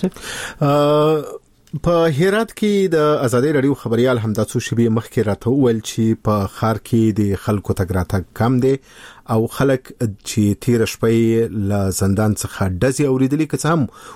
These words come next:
Speaker 2: اوس ډزې پای ته رسېدلې، خو په ښار کې خلک اندېښمن ښکاري. چارواکي وایي چې په زندان کې بیګانۍ بلوا پای ته رسېدلې ده. سیمې ته یې تازه دمې ځواکونه استولي دي چې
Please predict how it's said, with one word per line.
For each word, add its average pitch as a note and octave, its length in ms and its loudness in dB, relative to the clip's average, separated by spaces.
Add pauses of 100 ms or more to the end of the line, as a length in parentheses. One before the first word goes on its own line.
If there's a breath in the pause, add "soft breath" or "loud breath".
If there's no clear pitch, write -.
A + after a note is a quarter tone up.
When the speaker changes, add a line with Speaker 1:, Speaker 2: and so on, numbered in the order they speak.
(180 loud breath)
Speaker 2:
اوس B2+ 140 0 (280)
ډزې A#2 260 2 (160)
پای C#3+ 280 2
ته D3+ 120 -4
رسېدلې، D#3 420 -2
خو F3 120 0 (240)
په C3 280 2
ښار A#2 280 -2
کې B2 180 0
خلک G#2+ 280 -2 (120)
اندېښمن G2+ 520 -2
ښکاري. - 300 -12 (640 loud breath)
چارواکي F3 360 2
وایي F3+ 160 4
چې E3 400 -4
په C#3 440 2
زندان A2+ 380 0
کې A#2 380 2 (160)
بیګانۍ G2+ 720 0
بلوا F#2+ 380 0 (240)
پای A2+ 220 2
ته C#3 180 -4
رسېدلې D3+ 460 0
ده. E3+ 100 0
سیمې A#2+ 400 0
ته A2 100 0
یې G2 160 0
تازه F#2 240 -2
دمې G2+ 200 2 (100)
ځواکونه B2+ 500 -2
استولي D3+ 460 0
دي E3 60 0 (580 loud breath)
چې - 120 0